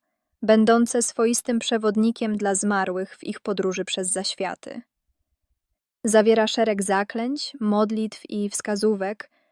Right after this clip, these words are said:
które miały pomóc duszy w dotarciu do raju, pokonaniu niebezpieczeństw i uzyskaniu życia wiecznego. Starożytni Egipcjanie wierzyli, że podróż po śmierci jest pełna prób,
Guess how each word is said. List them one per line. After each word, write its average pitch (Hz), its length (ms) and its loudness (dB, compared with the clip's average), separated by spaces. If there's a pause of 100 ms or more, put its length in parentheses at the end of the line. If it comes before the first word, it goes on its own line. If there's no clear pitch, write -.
(140)
które 214 300 0
miały 214 300 2
pomóc 220 420 -2
duszy 214 340 -2
w 208 60 -8
dotarciu 202 480 -4
do 196 140 -2
raju, 202 460 -4 (360)
pokonaniu 214 480 0
niebezpieczeństw 202 1040 -4 (120)
i 220 120 -2
uzyskaniu 208 580 -2
życia 196 280 -4
wiecznego. 196 640 -6 (760)
Starożytni 214 720 0
Egipcjanie 214 600 -2
wierzyli, 214 460 0
że 202 120 -2
podróż 220 420 -2
po 202 140 -6
śmierci 214 500 -4
jest 202 220 -4
pełna 208 360 -2
prób, - 420 -6